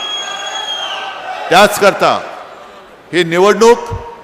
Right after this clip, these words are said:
केवळ उद्धव ठाकरे, सुरेश बनकर, महाविकास आघाडी अशी नाहीये, तर तुमचं आयुष्य तुम्ही कोणाच्या हातात देणार आहात हे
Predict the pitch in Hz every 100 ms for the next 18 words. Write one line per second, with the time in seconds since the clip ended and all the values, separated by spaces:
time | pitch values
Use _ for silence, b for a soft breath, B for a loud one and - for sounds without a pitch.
0 | - - - - - - - - - -
1 | - - - 175 202 196 160 156 208 196
2 | 196 196 202 202 190 - 175 208 165 180
3 | 190 - 196 196 180 147 175 196 196 196
4 | 202 190 190 196 196 196 - 151 190 180
5 | 208 202 165 165 - - - - - 170
6 | 170 165 202 196 143 156 208 - 196 196
7 | 196 175 175 185 190 147 151 180 - 151
8 | 170 165 160 185 - - 175